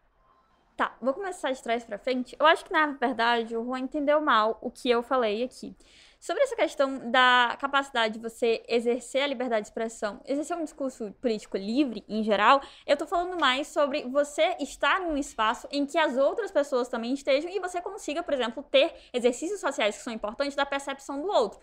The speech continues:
Isso ajuda, inclusive, que a gente crie mais empatia, que a gente demonize menos uma perspectiva política e por aí vai. Eu não tô aqui falando, é, uma hora que, ah, é,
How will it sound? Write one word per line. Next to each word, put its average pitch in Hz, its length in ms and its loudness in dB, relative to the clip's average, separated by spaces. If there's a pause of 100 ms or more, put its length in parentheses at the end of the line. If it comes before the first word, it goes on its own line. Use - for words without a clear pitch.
(200)
Isso 392 160 -2
ajuda, 349 260 2
inclusive, 320 460 -2
que 302 100 2
a 285 40 2
gente 262 200 -4
crie 247 180 -8
mais 240 160 -2
empatia, 277 600 0
que - 240 -10
a 320 40 0
gente 269 200 0
demonize 254 540 0
menos 226 340 -2
uma 226 80 -2
perspectiva 226 440 -6
política 277 480 -4 (220)
e 294 60 -12
por 339 120 0
aí 320 160 4
vai. 302 300 4 (180)
Eu 349 60 -12
não 605 80 -4
tô - 80 2
aqui 269 220 0
falando, 240 480 -4 (160)
é, 220 340 2
uma 226 220 2
hora 247 200 2
que, 226 200 -6
ah, 240 360 4 (200)
é, 208 340 0